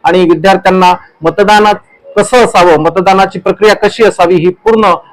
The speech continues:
माहिती मतदानाच्या द्वारे आम्ही पोहोचत आहे. नांदगाव हायस्कूल, नांदगाव खंडेश्वरचे मुख्याध्यापक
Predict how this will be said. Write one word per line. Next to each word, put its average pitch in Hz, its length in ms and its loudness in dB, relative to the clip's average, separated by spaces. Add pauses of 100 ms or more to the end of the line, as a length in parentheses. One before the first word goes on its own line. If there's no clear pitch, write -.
(100)
माहिती 180 460 2 (280)
मतदानाच्या 180 580 0
द्वारे 160 260 2
आम्ही 156 240 0
पोहोचत - 640 -4
आहे. 120 120 0 (760)
नांदगाव 190 300 2
हायस्कूल, 208 340 0
नांदगाव 170 300 2
खंडेश्वरचे 170 640 -2
मुख्याध्यापक 180 600 0